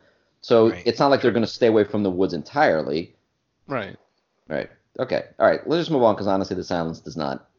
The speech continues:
Speaker 1: even deserve any of this. It's a shitty fucking movie. So, all right, fine. We, we finally got here. Let's discuss The Wandering Earth, which I have not finished yet. I don't know if I have it in me. I j-, I don't know. I, I j-,
Speaker 3: Uh,
Speaker 1: I, I
Speaker 3: it,
Speaker 1: don't
Speaker 3: it,
Speaker 1: know.
Speaker 3: it just gets worse. I, I'll, I'll be happy to spoil the ending for you,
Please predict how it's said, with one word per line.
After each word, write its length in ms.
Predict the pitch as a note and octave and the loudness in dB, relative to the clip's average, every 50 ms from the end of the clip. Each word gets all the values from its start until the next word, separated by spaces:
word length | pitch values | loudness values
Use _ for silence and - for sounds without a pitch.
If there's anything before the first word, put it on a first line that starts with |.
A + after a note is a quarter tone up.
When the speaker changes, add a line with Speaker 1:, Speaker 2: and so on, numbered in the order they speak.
| _ - - - - - - | _ -20 -20 -20 -20 -18 -14
Speaker 1:
even 380 | E2+ D#2 C#2+ D2+ D2+ D2 A#1 G#1+ | -12 -10 -8 -8 -8 -8 -8 -6
deserve 320 | D#2 D2 - C#2+ C2+ C2 | -6 -4 -4 -4 -4 -6
any 100 | C2 C2 | -8 -10
of 60 | C2 | -10
this. 160 | B1+ B1+ - | -12 -12 -12
It's 140 | B1 A#1+ - | -14 -14 -12
a 60 | C2+ | -12
shitty 420 | A#1 - - - - F2+ D2+ C#2+ - | -12 -12 -12 -8 -4 -4 -2 -4 -4
fucking 300 | - - D#2 - D#2+ D#2 | -4 -6 -6 -4 -4 -4
movie. 260 | D#2+ D#2+ D2 C#2 - - - - - - _ _ _ _ _ _ _ _ _ _ _ | -4 -2 -4 -4 -8 -10 -20 -20 -20 -20 _ _ _ _ _ _ _ _ _ _ _
So, 180 | - - - C#3 | -4 2 4 6
all 100 | C#3 B2+ | 8 8
right, 160 | A#2 F2 E2 | 6 4 0
fine. 360 | - - A#2+ G#2 F2 D2+ C#2 | -2 0 0 0 0 -2 -4
We, 140 | F#2 A#2 B2+ | -2 -2 -2
we 180 | A#2+ A2 A#2 A2+ | 0 0 -2 -2
finally 260 | B2 D3 D3 D3+ D3+ | 0 0 0 0 2
got 220 | B2 C3+ B2 A#2 | 2 2 2 2
here. 240 | A#2 B2 B2 A#2+ A#2 | 0 -2 -2 -2 -2
Let's 180 | G#2+ G#2+ G#2+ - | -2 -4 -6 -6
discuss 320 | F#2+ - - B2+ A#2 - | -8 -8 -4 -4 -2 0
The 100 | - A#2+ | 0 0
Wandering 440 | A2 G#2 G#2+ G#2+ F#2+ G2+ G2+ F#2+ D#2+ | 2 2 0 0 0 0 0 -2 -4
Earth, 300 | C2 F2 F2 D#2+ D2 F2 | -4 -2 -2 -2 -2 -2
which 180 | F#2+ B2+ B2 - | 0 0 0 2
I 140 | A#2+ A#2+ A#2+ | 4 4 4
have 180 | B2 A2+ G#2+ F#2 | 4 4 2 0
not 240 | G#2 G#2 F#2+ F2+ - | -2 -4 -4 -4 -6
finished 280 | F#2 E2 D#2+ - - | -8 -8 -8 -8 -6
yet. 180 | F2+ E2+ E2 - - | -6 -6 -6 -4 -2
I 100 | G2 F#2+ | -2 -2
don't 160 | G2 G2 F#2 | 0 -2 -4
know 60 | F2+ | -4
if 120 | D#2+ - | -4 -2
I 60 | E2+ E2 | -2 -2
have 100 | D#2+ D2+ | -2 -4
it 60 | D2 | -6
in 160 | D2+ D2 C2+ | -8 -8 -8
me. 200 | C2+ C2+ - - - | -10 -12 -14 -10 -8
I 100 | - E2 | -6 -6
j-, 120 | D2+ - - | -6 -6 -4
I 120 | - F2 | -4 -2
don't 180 | E2+ E2 D#2+ C2+ | -2 -2 -4 -4
know. 240 | C#2+ C#2 B1+ - - _ _ _ _ _ _ - | -6 -8 -8 -10 -14 _ _ _ _ _ _ -2
I, 120 | E2+ E2+ | 0 0
I 120 | - - F#3+ | 0 0 -2
j-, 100 | - F#3+ | -2 2
Speaker 3:
Uh, 80 | - F3+ | 6 6
Speaker 1:
I, 20 | |
I 40 | F#3+ | 6
Speaker 3:
it, 60 | F3+ | 6
Speaker 1:
don't 300 | F3+ E3+ - - F#3 - | 4 2 2 2 -2 -2
Speaker 3:
it, 40 | - | 0
Speaker 1:
know. 60 | G#3 G3 | 0 -2
Speaker 3:
it 100 | D#3+ - | -2 0
just 240 | F3 F3 - - | -2 -4 -2 -2
gets 260 | - E3 D#3 - - - | -2 -2 -2 -2 -2 -2
worse. 240 | C#3+ B2+ A2+ - - - | -2 -2 -2 -4 -6 -4
I, 120 | C#3 C#3 | -2 0
I'll, 340 | C3+ C3+ C#3 C3+ C3+ C3 C#3 | 0 0 0 0 0 -2 -2
I'll 140 | C#3 C#3 C3+ | -2 -2 -2
be 160 | C3 C#3 B2+ A#2 | -4 -4 -10 -10
happy 380 | A#2 B2 A#2+ A#2+ - C3 B2 A#2+ | -8 -8 -8 -8 -10 -12 -12 -10
to 160 | - C#3 B2+ | -10 -8 -8
spoil 500 | - - - B2+ A#2+ A#2+ A#2+ A#2+ B2 A#2+ | -8 -8 -4 -2 0 0 0 0 -2 -2
the 220 | A#2+ A#2+ A#2 A2+ A2+ | -4 -6 -6 -4 -6
ending 320 | A2+ A#2 B2 B2 B2 B2 | -6 -4 -6 -6 -6 -6
for 220 | - - C3+ B2+ B2+ | -6 -4 -2 0 0
you, 260 | B2+ C3 C3+ C#3 C#3 | 2 2 2 2 0